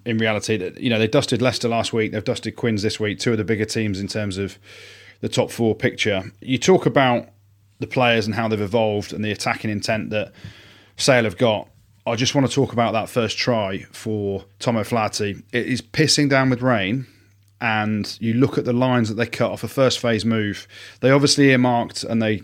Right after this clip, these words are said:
you know, they, uh, did an interview with Paul Deacon, uh, during the game. They earmarked Joe Marchant as someone that flies out the line, and they put a, a brilliant play on off the top of the line out, out the back, where they double loaded Joe Marchant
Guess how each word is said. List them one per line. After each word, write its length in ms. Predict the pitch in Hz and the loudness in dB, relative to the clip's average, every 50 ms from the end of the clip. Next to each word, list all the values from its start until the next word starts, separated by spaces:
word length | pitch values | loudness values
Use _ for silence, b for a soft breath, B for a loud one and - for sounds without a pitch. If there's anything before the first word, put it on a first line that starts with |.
| - - - | -8 -12 -10
you 80 | 110 | -6
know, 80 | 104 95 | -4 -4
they, 120 | 95 101 95 | -4 -4 -4
uh, 320 | 92 - 71 62 - - - | -6 -10 -12 -14 -14 -14 -8
did 140 | - 110 104 | -6 -4 -2
an 60 | 104 | -2
interview 360 | 110 107 - 98 101 107 101 | -2 -2 -2 -4 -4 -2 -2
with 140 | 101 98 - | -2 -4 -4
Paul 220 | - 120 113 110 | -2 0 0 0
Deacon, 500 | 98 113 113 110 107 - 107 98 95 95 B B B B B B B B B B B B | 0 0 0 0 0 -2 -6 -6 -6 -8 B B B B B B B B B B B B
uh, 160 | - 98 101 - | -8 -6 -6 -4
during 260 | - 120 117 113 110 | -2 0 0 2 0
the 80 | 107 98 | 0 2
game. 240 | 113 113 110 107 104 | 2 2 2 4 4
They 140 | 110 117 | 4 4
earmarked 380 | 123 120 120 120 113 110 95 95 | 4 4 4 4 2 0 -2 -2
Joe 180 | - 120 110 110 | -2 0 0 2
Marchant 380 | 120 120 117 92 - - 110 107 | 2 0 0 -2 -2 -2 -2 -2
as 80 | - - | 0 0
someone 200 | 120 110 107 107 | 0 0 0 -2
that 80 | 92 | -4
flies 280 | - - 117 113 110 101 | -4 -2 -2 0 0 0
out 160 | 110 110 - | -2 -4 -4
the 80 | 107 110 | -4 -2
line, 400 | 110 110 110 107 104 101 92 B B B B B B B B | -2 -2 -2 -2 -4 -4 -6 B B B B B B B B
and 140 | - 110 107 | -4 -2 -2
they 60 | 107 | -2
put 200 | - - 127 98 | -2 0 -2 0
a, 340 | 113 104 - - - - 113 | -2 -4 -6 -10 -10 -8 -8
a 40 | |
brilliant 400 | 107 - 135 143 135 131 127 113 | -2 2 4 4 6 4 4 2
play 260 | - - 131 123 117 113 | 0 0 2 2 2 2
on 240 | 107 101 101 104 - | 0 -2 -4 -4 -6
off 160 | - 117 - | -6 -6 -6
the 40 | 120 113 | -4 -2
top 140 | - 120 - | -2 -2 -2
of 40 | - | -2
the 60 | 113 | -4
line 220 | 110 107 107 107 107 | -4 -4 -4 -2 -2
out, 180 | 107 104 - | -2 -2 -2
out 220 | - 127 123 98 95 | -2 -2 -2 -2 -2
the 60 | 107 | -4
back, 540 | - 117 107 104 98 - - - - - - _ _ _ _ - | -2 -2 -2 -4 -6 -8 -12 -14 -14 -16 -20 _ _ _ _ -8
where 280 | 117 113 117 107 107 | -4 -2 -2 -2 -2
they 260 | 101 110 107 107 107 95 82 - - _ - | -2 0 0 0 -2 -4 -6 -10 -14 _ 0
double 240 | - 131 120 120 120 | 2 2 2 2 2
loaded 480 | 120 113 113 110 101 107 104 101 - - | 4 4 2 2 2 0 -2 -2 -4 -4
Joe 200 | - 123 113 104 | -2 -2 0 0
Marchant 580 | 107 107 107 104 - - - 107 101 98 - B | 0 -2 -4 -4 -4 -4 -4 -4 -4 -6 -8 B